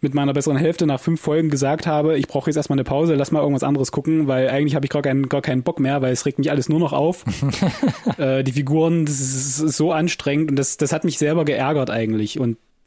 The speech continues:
Speaker 1: jetzt kommt nämlich dann de-, de-, den letzten, das letzte Hühnchen, das ich noch rupfen muss.
Speaker 2: Hau da
Speaker 1: Zehn
Speaker 2: dann noch
Speaker 1: Folgen.
Speaker 2: eins raus.
Speaker 1: Zehn Folgen.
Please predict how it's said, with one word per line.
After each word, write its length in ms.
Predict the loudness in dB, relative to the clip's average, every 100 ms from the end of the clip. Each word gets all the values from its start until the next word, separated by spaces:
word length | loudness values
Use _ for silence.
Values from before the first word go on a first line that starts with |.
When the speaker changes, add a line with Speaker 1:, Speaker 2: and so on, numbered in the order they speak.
| _
Speaker 1:
jetzt 200 | -2 0
kommt 220 | 0 0 2
nämlich 260 | 2 2
dann 480 | 0 2 0 0 -4 -12 _ -2
de-, 140 | 0
de-, 120 | 0 0
den 540 | 0 0 -2 -6 -12 -4
letzten, 520 | -2 -2 0 0 0 -4 _ -6
das 80 | -4
letzte 220 | 0 0
Hühnchen, 220 | 2 2
das 140 | 0
ich 100 | 0 -2
noch 200 | -4 -6 -12 _
rupfen 380 | -2 -2 0 2
muss. 240 | 2 0 -6 -6
Speaker 2:
Hau 140 | -2 0
da 80 |
Speaker 1:
Zehn 120 | 2 2
Speaker 2:
dann 80 |
noch 100 | 4
Speaker 1:
Folgen. 140 | 4 4
Speaker 2:
eins 280 | 2 0 0
raus. 60 |
Speaker 1:
Zehn 240 | 2 2 2
Folgen. 480 | 2 2 2 0